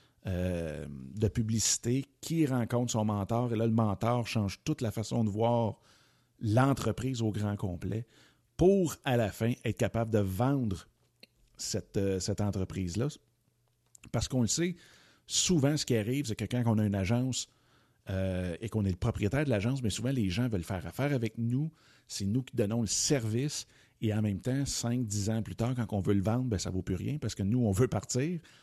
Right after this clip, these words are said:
Puis la compagnie, souvent, les clients veulent faire affaire directement avec nous. Donc, si on n'est plus là, il y a des trop grands risques de tout perdre les clients, ainsi de suite. Donc, euh, très, très,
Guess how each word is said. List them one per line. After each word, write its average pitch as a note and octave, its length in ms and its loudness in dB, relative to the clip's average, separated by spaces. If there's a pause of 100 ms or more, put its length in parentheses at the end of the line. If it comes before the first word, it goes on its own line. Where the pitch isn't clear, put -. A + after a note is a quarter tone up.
(300)
Puis C3 420 2
la G#2+ 200 0
compagnie, A#2 420 0
souvent, C#3 560 -2
les C3 140 -2
clients A#2+ 240 -2
veulent A2 140 0
faire A2+ 200 -4
affaire G#2+ 260 -2
directement G#2 420 -2
avec G#2 260 -2
nous. D#3 240 -2 (320)
Donc, G#2+ 160 -2
si - 100 0
on A#2+ 100 4
n'est A#2 120 4
plus - 180 -4
là, B2 140 2 (160)
il D3 180 -2 (120)
y A#2+ 40 -4
a G#2 60 -2
des G#2 300 0
trop B2+ 260 -2
grands G#2 320 -2
risques A2+ 280 -4
de - 60 -4
tout - 160 -12
perdre A2+ 240 -4
les G#2 80 2
clients, F#2+ 400 -2 (480)
ainsi G2 300 -4
de - 60 -12
suite. G2+ 240 -2
Donc, F#2 280 -4
euh, E2+ 220 -2 (760)
très, C3+ 320 2
très, B2+ 360 -4